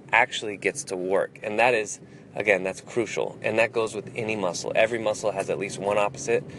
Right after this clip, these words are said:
So this technique can apply to any of those muscles. Hope that helps. If you have any questions, let me know. If you're in the Anchor app, you can do a call in. If you are, uh, if you're not in the Anchor app and you're listening on iTunes or on Google or any of those other devices,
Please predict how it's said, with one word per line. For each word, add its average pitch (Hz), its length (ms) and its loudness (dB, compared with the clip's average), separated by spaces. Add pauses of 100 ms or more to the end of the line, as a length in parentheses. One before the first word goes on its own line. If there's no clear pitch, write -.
(140)
So - 160 2
this 98 360 -2 (220)
technique 120 540 -2 (180)
can 117 120 -2
apply 98 600 2
to - 220 -10 (140)
any 143 240 2
of 104 80 -2
those 95 220 0
muscles. - 420 -6 (400)
Hope 160 180 8
that 143 160 10
helps. 143 300 4
If 127 100 -4
you 135 60 8
have 123 80 8
any 120 120 -2
questions, 156 680 4 (320)
let 123 240 8
me 127 160 0
know. 123 420 6
If 123 160 -2
you're 123 80 2
in 113 80 -2
the 113 160 2
Anchor 123 260 2
app, 120 280 4
you 117 120 -6
can - 800 -4
do 113 140 2
a 101 60 2
call 135 420 6
in. 147 320 -2 (400)
If 123 240 4
you 123 220 0
are, 117 440 8
uh, 104 440 6
if 98 200 -2
you're 107 80 -2
not 135 220 8
in 139 80 0
the 117 80 0
Anchor 117 220 2
app 113 180 6
and 120 100 -4
you're 113 80 -2
listening 113 300 0
on 104 80 2
iTunes 110 720 0
or 101 160 2
on 98 180 -2
Google 107 300 0
or 104 420 2
any 104 220 0
of 95 120 -2
those 101 220 0
other 101 160 2
devices, 98 600 0